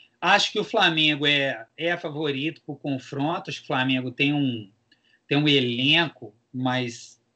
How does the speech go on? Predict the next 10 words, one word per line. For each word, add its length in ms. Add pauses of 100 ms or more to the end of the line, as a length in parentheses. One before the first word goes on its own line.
(120)
poderoso, 840
jogadores, 1080 (400)
consegue 480
montar 280
um 120
time 260
titular 480
também 240
mais 300
forte. 580